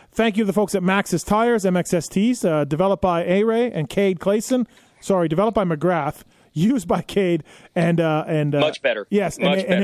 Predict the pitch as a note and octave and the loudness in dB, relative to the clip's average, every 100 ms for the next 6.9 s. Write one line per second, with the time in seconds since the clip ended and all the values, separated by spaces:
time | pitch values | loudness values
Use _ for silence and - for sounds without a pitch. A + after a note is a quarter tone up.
0 | F#3 F3 F#3 F#3+ - - G#3 A#3+ G#3+ A3+ | 2 2 0 -4 -12 -6 0 0 2 0
1 | B3 A#3 A3 A#3 A#3 G#3+ - A#3 G#3+ F#3 | 2 0 0 0 2 0 0 0 2 2
2 | F3+ F3+ F3 G3 G#3 A3 G#3+ - D#3+ D#3 | 0 0 2 2 2 0 -2 -4 0 2
3 | E3 E3 D#3+ E3 D#3+ D#3 E3 E3 F3 D#3 | 2 0 0 0 2 0 0 -2 -2 -2
4 | - F#3+ G3 G#3 - - - - F3+ G3 | -2 0 0 -2 -4 -16 -20 -6 -2 0
5 | - F3+ G3+ F#3 G3+ F#3+ F3+ F#3+ G3 - | 0 0 0 0 0 2 2 0 -2 0
6 | F#3+ F#3 F3 - F3+ F3 F3+ E3+ E3+ | 0 0 0 0 0 2 2 2 0